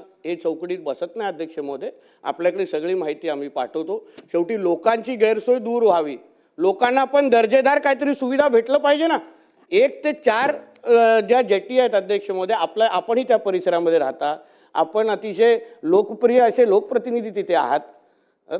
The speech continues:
आपल्यालाही त्या परिस्थितीची पूर्ण जाण आहे, अध्यक्ष महोदय. म्हणून आपल्यालाही माहिती आहे, ते एक ते चारची परिस्थिती अतिशय वाईट आहे. म्हणून थोडं सकारात्मक पद्धतीने, डोळस पद्धतीने अगर ह्या सगळ्या गोष्टी बघितल्या,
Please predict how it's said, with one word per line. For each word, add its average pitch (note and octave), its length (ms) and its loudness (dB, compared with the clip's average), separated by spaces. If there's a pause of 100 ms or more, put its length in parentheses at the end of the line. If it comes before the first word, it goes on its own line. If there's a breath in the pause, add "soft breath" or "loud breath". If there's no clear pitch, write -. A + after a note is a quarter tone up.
(160)
आपल्यालाही A3+ 480 2
त्या A#3+ 160 2
परिस्थितीची A3+ 580 -6
पूर्ण C#4+ 380 -2
जाण G#3+ 200 4
आहे, F3+ 100 2
अध्यक्ष D3+ 340 -6
महोदय. B2+ 320 -8
म्हणून G#3 280 -10
आपल्यालाही B3+ 440 -2
माहिती F#3 300 -6
आहे, B3 80 -10
ते G#3+ 200 -2
एक - 180 -4
ते C4+ 80 -4
चारची G#3 480 -4
परिस्थिती G#3+ 440 -12
अतिशय C#4 400 -2
वाईट B3 300 4
आहे. - 260 -8 (520)
म्हणून A#3+ 160 -2
थोडं D4+ 420 4
सकारात्मक C#4+ 640 0
पद्धतीने, G3 640 -4
डोळस A3 300 4
पद्धतीने C4+ 520 -2
अगर A#3 220 2
ह्या A3 120 0
सगळ्या G#3 300 -2
गोष्टी F#3+ 280 -8
बघितल्या, E3+ 540 -4